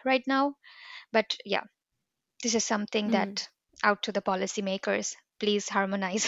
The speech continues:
Speaker 1: <laughs> everything. It's easy
Speaker 2: Yeah.
Speaker 1: for us as well as software providers.
Speaker 2: Yeah.
Speaker 1: Yes.
Speaker 2: But, but h-, how do you experience the, um, uh, material developers or building component developers? Are they sort of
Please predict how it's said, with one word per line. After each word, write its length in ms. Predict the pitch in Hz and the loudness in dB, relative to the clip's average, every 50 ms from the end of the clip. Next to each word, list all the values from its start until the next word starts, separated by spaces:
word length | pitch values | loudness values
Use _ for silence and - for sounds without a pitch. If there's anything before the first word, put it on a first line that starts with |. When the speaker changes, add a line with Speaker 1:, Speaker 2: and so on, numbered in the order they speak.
| - - - | -2 -6 -8
Speaker 1:
<laughs> 80 | - - | -4 -2
everything. 520 | 214 240 - - - - - 247 226 220 - - _ _ _ - - - - - - | -2 -2 -2 -4 -4 2 2 2 2 2 -2 -12 _ _ _ -4 -2 0 0 2 2
It's 160 | - 269 - | 2 2 6
easy 240 | 277 294 294 240 285 | 8 8 12 12 12
Speaker 2:
Yeah. 100 | 277 214 | 12 12
Speaker 1:
for 120 | 254 226 226 | 12 12 12
us 220 | - 226 247 - | 12 10 8 8
as 200 | 226 202 196 - | 6 6 6 6
well 180 | 233 220 208 202 | 6 6 6 4
as 200 | 180 185 190 - | 2 0 4 4
software 320 | 226 208 208 - 233 202 | 4 4 6 4 4 4
providers. 640 | 196 202 196 185 185 - - 185 - - 233 220 - - _ - - - - - - - _ _ _ _ _ _ _ _ | 4 4 2 2 2 0 -2 -2 0 0 0 0 -2 -4 _ -14 -10 -6 -6 -6 -6 -8 _ _ _ _ _ _ _ _
Speaker 2:
Yeah. 300 | 220 220 214 208 202 202 | -4 -2 0 0 0 0
Speaker 1:
Yes. 220 | 214 - - - - - - - - | -2 -4 -8 -12 -14 -14 -16 -6 2
Speaker 2:
But, 180 | - 269 - - | 4 4 4 6
but 140 | 285 277 - | 4 4 4
h-, 160 | 269 262 - - | 2 0 0 4
how 180 | 254 302 320 370 | 6 6 6 6
do 80 | 349 | 6
you 200 | 320 320 320 311 | 4 2 2 2
experience 760 | 302 302 294 - - - 285 285 285 277 277 269 262 247 - | 2 2 0 -2 0 0 2 2 2 2 0 0 -2 -2 -2
the, 720 | - 247 240 240 233 233 226 226 220 220 220 214 214 - - | 0 2 2 4 4 2 2 2 2 2 0 0 -2 -2 -2
um, 420 | - 214 214 208 202 202 202 190 190 - - - - | -2 -2 0 -2 -2 -4 -8 -10 -12 -16 -12 -8 -4
uh, 100 | 202 196 | -2 0
material 800 | 196 208 208 - - 247 247 247 240 233 226 220 214 208 202 | 0 0 0 2 4 6 6 6 6 4 4 2 0 -2 -2
developers 840 | 190 196 190 208 202 202 190 185 - 196 190 190 190 185 185 185 - | -2 0 2 2 2 2 0 0 0 2 2 4 4 2 2 0 0
or 140 | 190 185 180 | 0 0 2
building 340 | 185 202 202 208 214 214 208 | 2 2 2 2 0 -2 -2
component 560 | - 202 190 - 214 208 214 208 190 190 190 | -2 -4 -4 -2 0 0 0 0 -2 -2 -2
developers? 580 | 190 180 185 180 175 175 - 180 175 175 - - | 0 0 2 0 0 0 0 0 0 0 0 0
Are 160 | - 190 196 | 2 2 4
they 320 | 185 208 220 226 233 226 | 4 4 4 4 4 2
sort 260 | 226 - - 220 214 208 | 2 2 0 2 2 2
of 220 | 208 196 196 | 2 2 0